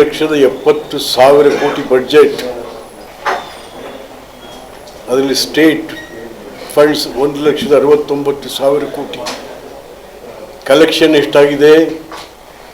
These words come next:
ಕೇವಲ ಅರವತ್ತೈದು ಪರ್ಸೆಂಟ್ ಮಾತ್ರ ಆಗಿರೋದು. According to December thirty-first bulletin of the financial status of the state,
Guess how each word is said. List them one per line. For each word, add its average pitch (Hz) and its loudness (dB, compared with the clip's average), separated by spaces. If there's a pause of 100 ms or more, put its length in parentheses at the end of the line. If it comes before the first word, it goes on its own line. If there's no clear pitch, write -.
(240)
ಕೇವಲ 143 4 (100)
ಅರವತ್ತೈದು 139 2 (100)
ಪರ್ಸೆಂಟ್ 123 -2 (120)
ಮಾತ್ರ 139 -2
ಆಗಿರೋದು. 107 -6 (920)
According 165 6
to 160 6 (1000)
December 165 4 (300)
thirty-first 160 2 (120)
bulletin 151 -4 (960)
of 123 -2
the 113 -14
financial 160 4 (120)
status 170 2 (120)
of 120 -6
the 117 -10
state, - -4